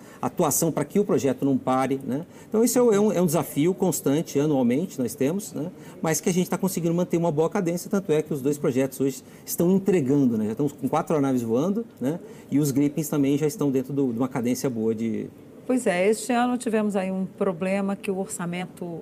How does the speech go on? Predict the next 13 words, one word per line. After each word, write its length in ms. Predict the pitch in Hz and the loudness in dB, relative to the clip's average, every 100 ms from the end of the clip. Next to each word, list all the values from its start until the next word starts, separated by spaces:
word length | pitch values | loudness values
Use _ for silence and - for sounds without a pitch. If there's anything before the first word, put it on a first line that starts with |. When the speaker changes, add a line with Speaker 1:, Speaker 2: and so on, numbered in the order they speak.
| - | -12
Speaker 2:
de 140 | 151 165 | -12 -8
dois 200 | 170 170 | -8 -8
mil 80 | |
e 40 | 165 | -10
vinte 180 | 170 - | -10 -8
e 60 | |
um 60 | 196 | -6
sequer 480 | - 214 - 202 202 | -4 -6 0 0 0
foi 180 | 202 185 | -2 -4
aprovado, 680 | 175 151 143 180 185 175 | -4 -4 -4 -2 -2 -2
a 60 | 180 | -6
comissão 520 | 190 180 180 196 185 | -6 -8 -6 -4 -4
de, 320 | 160 175 170 | -6 -10 -10